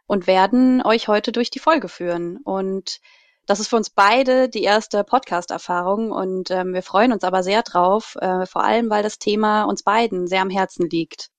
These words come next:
Wir wollen nämlich heute über das europäische Grenzregime sprechen, ähm, vor allem über die Pushbacks an den E-U-Außengrenzen,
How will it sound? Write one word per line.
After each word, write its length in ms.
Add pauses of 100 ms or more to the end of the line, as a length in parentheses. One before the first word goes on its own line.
(140)
Wir 140
wollen 160
nämlich 240
heute 220
über 120
das 140
europäische 540
Grenzregime 640
sprechen, 720
ähm, 260
vor 220
allem 260
über 240
die 80
Pushbacks 560
an 140
den 160
E-U-Außengrenzen, 1300